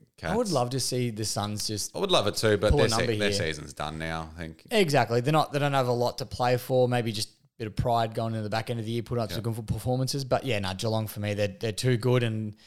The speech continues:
Speaker 1: genuinely scary.
Speaker 2: Very scary. That's eleven in a row now for the Cats, and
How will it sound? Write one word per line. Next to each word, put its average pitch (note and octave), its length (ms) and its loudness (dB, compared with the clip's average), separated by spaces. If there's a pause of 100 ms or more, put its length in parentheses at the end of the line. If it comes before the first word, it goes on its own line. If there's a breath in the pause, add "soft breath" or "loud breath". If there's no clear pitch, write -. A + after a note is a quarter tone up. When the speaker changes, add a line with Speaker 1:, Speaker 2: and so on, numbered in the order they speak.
(1300 loud breath)
Speaker 1:
genuinely C3 360 2
scary. B2+ 440 4 (480)
Speaker 2:
Very F2 200 -2
scary. D#2 340 -6
That's D2 240 -14
eleven F2 340 -4
in E2 80 -8
a - 20 -8
row D#2+ 200 -4
now D#2 160 -6
for - 120 -16
the D#2+ 80 -12
Cats, - 380 -6
and D2+ 200 -10